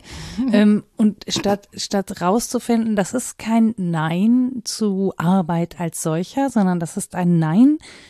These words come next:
Speaker 2: zu den Bedingungen, zu denen Arbeit abzuleisten ist und
Speaker 1: Mhm.
Speaker 2: auch zu dem, was dann dabei rauskommt. Also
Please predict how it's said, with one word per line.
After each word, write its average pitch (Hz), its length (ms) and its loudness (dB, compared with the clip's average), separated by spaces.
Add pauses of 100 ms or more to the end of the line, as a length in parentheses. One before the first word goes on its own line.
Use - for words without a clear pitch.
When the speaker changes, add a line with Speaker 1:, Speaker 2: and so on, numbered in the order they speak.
(120)
Speaker 2:
zu - 180 -6
den 185 360 0
Bedingungen, 214 840 2
zu - 160 -6
denen 185 340 0
Arbeit 175 480 -2
abzuleisten 160 840 -4
ist 170 280 -4
und 202 160 0
Speaker 1:
Mhm. 196 80 2
Speaker 2:
auch 202 240 2
zu - 180 -4
dem, 208 320 4
was 196 140 2
dann 185 180 0
dabei 156 300 -2
rauskommt. - 680 -6 (380)
Also 175 460 0